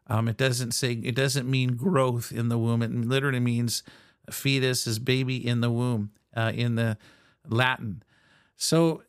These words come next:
as they kill these babies now, apparently, you know, we've always, we've already known this, uh,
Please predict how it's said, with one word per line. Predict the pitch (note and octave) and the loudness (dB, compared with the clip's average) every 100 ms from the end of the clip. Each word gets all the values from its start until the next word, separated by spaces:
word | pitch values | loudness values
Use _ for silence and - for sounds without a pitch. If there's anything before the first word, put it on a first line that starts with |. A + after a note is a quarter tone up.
| - | -4
as | D3+ D3 | -2 0
they | D#3 | 0
kill | C#3 F#3+ G3 | 0 2 2
these | G3 D#3+ B2+ | 4 2 2
babies | D#3+ A#3+ G#3 D3 B2+ | 2 2 2 2 2
now, | C3 C3+ D3 | 2 2 0
apparently, | - C#3 D#3+ D3+ D3+ D3+ C3 | 0 0 0 0 0 -2 -4
you | C#3+ C3+ | -4 -2
know, | C3 | -2
we've | C#3 D3 C#3+ | -2 -2 0
always, | F#3+ F3+ C3+ B2+ | 2 2 2 0
we've | D3 | 0
already | F3 F3 B2+ | 2 2 2
known | C3 C3+ C3 | 2 2 2
this, | B2 B2+ - | 0 0 0
uh, | A#2 A2+ | -2 -2